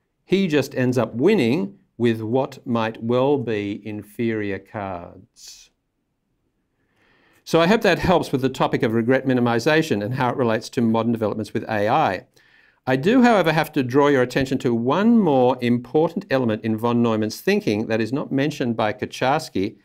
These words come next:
and which is beyond my nearly poker explanation.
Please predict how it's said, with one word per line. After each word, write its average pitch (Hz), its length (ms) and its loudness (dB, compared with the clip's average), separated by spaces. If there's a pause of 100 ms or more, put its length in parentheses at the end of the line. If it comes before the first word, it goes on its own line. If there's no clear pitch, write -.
(280)
and 123 300 2
which 123 260 -2
is 117 140 -2
beyond 120 480 0
my 107 280 0
nearly 117 380 0
poker 110 320 -6
explanation. 107 880 -8